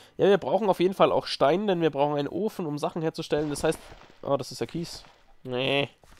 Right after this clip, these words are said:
Jetzt habe ich das für Stein gehalten. Das ist natürlich bedauerlich. Äh, wir haben hier, dadurch, dass es sehr urwaldlastig ist hier. Ah, Nase juckt. Ähm, also wir haben hier schon Sand.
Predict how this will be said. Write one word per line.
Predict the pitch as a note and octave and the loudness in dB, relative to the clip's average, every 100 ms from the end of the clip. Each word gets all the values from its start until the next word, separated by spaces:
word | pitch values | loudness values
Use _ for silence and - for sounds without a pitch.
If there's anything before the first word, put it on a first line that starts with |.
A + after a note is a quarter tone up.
| _ _ _ - - _ | _ _ _ -20 -20 _
Jetzt | - | -6
habe | D#3 | -4
ich | E3+ | -2
das | E3+ | -4
für | D#3 | -4
Stein | - E3+ G3 | -4 -2 -2
gehalten. | E3+ D3 C#3+ - | 0 0 0 -2
Das | B2 D3 | -12 -8
ist | |
natürlich | C#3+ C3+ C#3 - | -8 -6 -6 -10
bedauerlich. | _ - C3+ D#3 B2 G#2 - - - - - | _ 0 2 2 -2 -6 -14 -20 -20 -20 -6
Äh, | B2 B2+ | -4 -2
wir | C3+ | -2
haben | F#3 | -2
hier, | F#3 F#3 F3+ - - - - - - _ | 2 4 4 0 -20 -20 -20 -20 -20 _
dadurch, | - E3 | -2 0
dass | F#3 | -2
es | D#3 - | -4 2
sehr | D3+ - - - - - | 2 0 -12 -20 -20 -14
urwaldlastig | - A3 F3 C#3 C3+ - D3 | -4 4 4 4 -2 -4 -4
ist | D#3 - | -6 0
hier. | E3 F3 A3 - - - _ _ - - - - - - - - | 4 4 4 -6 -20 -20 _ _ -20 -20 -18 -18 -20 -20 -12 0
Ah, | C#3 F#3 C#3+ | 4 6 6
Nase | B2+ B2+ - | 2 -4 -2
juckt. | E3+ - - | -6 -6 -6
Ähm, | B2+ C#3+ D3+ D3+ D#3 D#3 D3+ _ _ _ _ _ _ _ _ _ _ _ | 0 2 2 -2 -4 -4 -8 _ _ _ _ _ _ _ _ _ _ _
also | - C3+ | -8 -4
wir | C3 | 0
haben | D#3 | 0
hier | F3 | 0
schon | D3+ D3+ | 0 -2
Sand. | C3+ B2 F3 A3+ - | 0 0 0 -4 -14